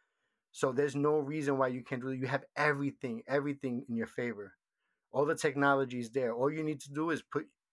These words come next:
your passion into it. All you need to do is actually execute. And that's where everybody falls apart.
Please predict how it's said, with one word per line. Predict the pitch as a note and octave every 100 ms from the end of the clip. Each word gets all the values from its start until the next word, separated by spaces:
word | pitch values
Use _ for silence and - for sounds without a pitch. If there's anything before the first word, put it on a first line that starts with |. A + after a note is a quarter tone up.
| _
your | A2+ A#2+
passion | A#2 A#2+ G#2+ G#2+
into | G2+ -
it. | A2 - _ _ _ _ _ _ _ _
All | A#2
you | B2
need | C3+ C#3
to | B2
do | C3 C3+
is | A#2+
actually | B2 - B2+ C3
execute. | A#2 - - A2+ - _ _ _ -
And | A2+
that's | A#2+ B2+
where | C3+
everybody | A#2+ B2 A#2 A#2
falls | A2 A2+ G#2+
apart. | G2 G#2 G2+